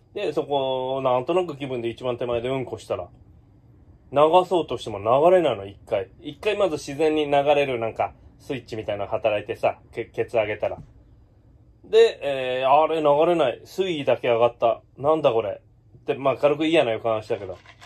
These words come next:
で、もう一回ちゃんとケツ完全に拭いて流したら、流れないで、ちょっとうん、うんちじゃない、水が逆流というか、ちょっと溢れて、怖って思って。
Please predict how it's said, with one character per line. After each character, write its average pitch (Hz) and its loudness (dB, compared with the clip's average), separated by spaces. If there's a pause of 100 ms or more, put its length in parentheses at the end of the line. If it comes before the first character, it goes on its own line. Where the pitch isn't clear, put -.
(880)
で、 208 4
も 175 2
う 175 2
一 175 -8
回 139 0
ち 156 0
ゃ 143 2
ん 135 -8
と 139 -6
ケ - -4
ツ 127 -8 (200)
完 151 -2
全 147 0
に 135 -8
拭 139 -6
い 120 -12
て - -6 (200)
流 135 -2 (220)
し - -12
た 113 2
ら、 92 -10 (360)
流 143 4 (120)
れ 175 0
な 147 0
い 117 -2
で、 107 -6
ち - -2
ょ 220 8
っ 220 0
と 156 -2
う 156 2
ん、 165 -2
う 175 -2
ん 190 -10
ち 139 -16
じ 127 -2
ゃ 120 0
な 117 -2
い、 - -6
水 135 -6
が 156 2
逆 143 0
流 156 -2
と 156 -8
い 156 -4
う - -10
か、 117 -6
ち - -12
ょ 185 0
っ - -20
と 123 4
溢 170 -2
れ 165 0
て、 95 -8 (380)
怖 208 6
っ 214 -8
て - -2
思 131 -2
っ 113 -10
て。 - -8